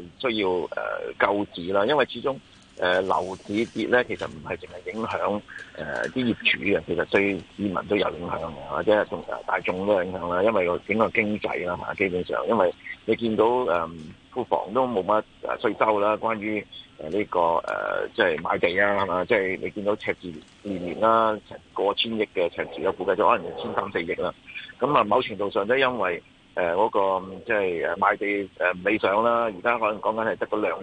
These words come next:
成，即係，呃，成個，即係八百幾億嘅 budget 呢，得個，得個兩成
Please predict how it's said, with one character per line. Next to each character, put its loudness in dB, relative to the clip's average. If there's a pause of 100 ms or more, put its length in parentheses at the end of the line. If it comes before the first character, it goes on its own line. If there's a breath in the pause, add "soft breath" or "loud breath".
成， -8 (300)
即 -4
係， 2 (420)
呃， 2
成 0
個， 2
即 -6
係 -2
八 0
百 -2
幾 -8 (140)
億 -2 (360)
嘅 -8
budget -2
呢， 4
得 -6
個， -2 (220)
得 -4
個 2
兩 0
成 0